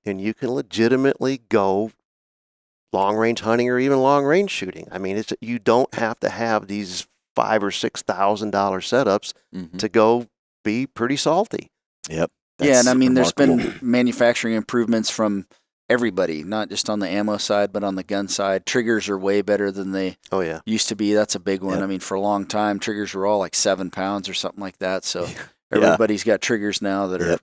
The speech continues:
Speaker 3: much more friendly.
Speaker 2: Yeah.
Speaker 3: Uh, barrel manufacturing, uh, techniques are, have improved. And then on our side, on the ammo side, from us and others, it's just, we've all gotten better. And
Speaker 2: Mm-hmm.
Speaker 3: I think the shooter, the,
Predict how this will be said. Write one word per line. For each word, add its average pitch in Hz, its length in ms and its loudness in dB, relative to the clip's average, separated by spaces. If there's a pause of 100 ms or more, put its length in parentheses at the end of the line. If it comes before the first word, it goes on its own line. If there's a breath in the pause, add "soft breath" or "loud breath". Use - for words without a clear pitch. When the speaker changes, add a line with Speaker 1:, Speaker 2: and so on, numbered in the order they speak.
Speaker 3:
much 101 480 0
more 92 220 -4
friendly. 90 480 -4
Speaker 2:
Yeah. 87 120 -2 (460)
Speaker 3:
Uh, 90 380 -6 (160)
barrel 98 220 4
manufacturing, 92 920 -4 (320)
uh, 87 260 -8
techniques 95 480 -6
are, 92 200 -6 (120)
have 95 180 -10
improved. 95 600 -2
And 90 160 -6
then 95 240 -4 (480 soft breath)
on 98 160 0
our 95 200 0
side, 98 300 2
on 92 100 -4
the 90 80 -4
ammo 98 260 -4
side, 95 340 -2
from 90 240 -8
us 92 240 -2
and 95 80 -4
others, 101 400 -2
it's 90 140 -4
just, - 160 -4 (120)
we've 98 200 -6
all 98 200 4
gotten 87 320 -4
better. 92 420 0
And 87 320 -8
Speaker 2:
Mm-hmm. 90 220 -10
Speaker 3:
I - 60 -8
think 113 240 -4
the - 80 -6
shooter, 113 420 2
the, 98 220 2